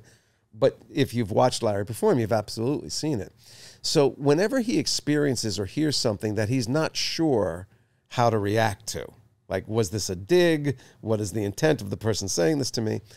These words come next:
Larry does a thing where he takes his tongue, puts it at the bottom of his bottom teeth, and he does this face. He goes,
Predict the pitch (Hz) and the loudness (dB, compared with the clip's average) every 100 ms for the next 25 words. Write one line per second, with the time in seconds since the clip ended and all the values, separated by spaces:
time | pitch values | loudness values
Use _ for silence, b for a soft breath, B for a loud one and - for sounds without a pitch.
0 | B B B 110 156 220 175 165 151 - | B B B -2 0 0 2 2 0 -2
1 | 113 110 107 104 139 160 185 - - 101 | -2 0 -2 -2 -2 -2 -4 -6 -4 -2
2 | 98 98 135 127 104 95 90 113 139 175 | -2 -4 -4 -2 -4 -6 -2 0 0 -2
3 | 165 127 87 87 117 135 156 - 85 82 | -2 -2 -4 -2 -2 0 -2 -4 -6 -6
4 | - - b b b b b 117 117 113 | -10 -18 b b b b b -2 0 4
5 | 143 113 101 120 - - 85 57 - - | 2 2 -2 -2 -2 -4 -8 -6 -8 -8
6 | 67 | -12